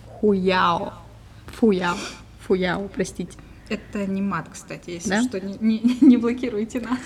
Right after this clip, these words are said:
Speaker 1: Компания разнохарактерных учеников, потерявших своего мастера, предстоит самостоятельно возродить былую мощь клана, боевого искусства,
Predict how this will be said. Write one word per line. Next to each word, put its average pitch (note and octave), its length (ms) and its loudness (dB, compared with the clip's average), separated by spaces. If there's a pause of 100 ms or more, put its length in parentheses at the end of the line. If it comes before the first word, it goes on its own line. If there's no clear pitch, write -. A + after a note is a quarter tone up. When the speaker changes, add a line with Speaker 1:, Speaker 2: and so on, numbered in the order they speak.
(140)
Speaker 1:
Компания C#4+ 460 8
разнохарактерных A3+ 840 4
учеников, A3+ 560 0
потерявших G#3+ 520 0
своего F#3+ 280 0
мастера, A3+ 480 2
предстоит - 440 -2
самостоятельно A#3 640 2
возродить F#3+ 380 -2
былую G3+ 320 4
мощь G3 260 -2
клана, G3+ 500 2
боевого F3+ 360 0
искусства, G3+ 600 -2